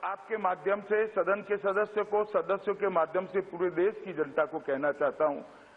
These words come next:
कि किसी भी dimension से ये बिल गैर संवैधानिक नहीं है, ना Article fourteen का उल्लंघन करता है.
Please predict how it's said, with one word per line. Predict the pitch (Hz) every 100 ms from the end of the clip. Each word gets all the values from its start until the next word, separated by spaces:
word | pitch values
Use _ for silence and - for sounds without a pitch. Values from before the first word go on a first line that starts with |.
| - -
कि | 196
किसी | - - 202 196 226 233
भी | 196 180 254
dimension | 233 196 190 185 180 185 170
से | 190 190 190 - - -
ये | 175
बिल | 180 185 190 147
गैर | 160
संवैधानिक | 160 175 156 160 156 165 170 -
नहीं | 147 156 151
है, | 190 208 - -
ना | 160
Article | 185 165 170 185 185 185
fourteen | - 156 151 160
का | 156 170 185 - 165
उल्लंघन | 156 147 135 143
करता | - 117 -
है. | -